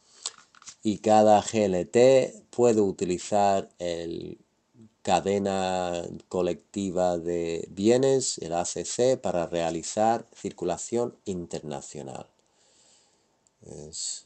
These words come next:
yo no sé hasta qué punto lo he explicado bien en, en español. Hay ciertos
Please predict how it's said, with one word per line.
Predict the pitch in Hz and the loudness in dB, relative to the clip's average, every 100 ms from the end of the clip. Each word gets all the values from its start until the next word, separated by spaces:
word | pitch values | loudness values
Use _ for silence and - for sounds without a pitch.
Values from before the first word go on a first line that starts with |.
| - | -20
yo | - | -20
no | 78 | -16
sé | - 78 | -14 -12
hasta | 76 80 | -12 -12
qué | 76 | -14
punto | - 82 82 | -10 -8 -6
lo | 78 | -6
he | 80 | -8
explicado | - 78 - 80 78 | -10 -12 -10 -8 -8
bien | 82 80 76 78 | -8 -8 -10 -12
en, | 76 80 76 76 - | -12 -10 -12 -14 -12
en | 85 | -10
español. | 78 - - 78 90 104 92 | -6 -6 -4 -2 0 0 0
Hay | 78 | -4
ciertos | - 82 - 78 78 - - | -8 -8 -6 -6 -4 -4 -6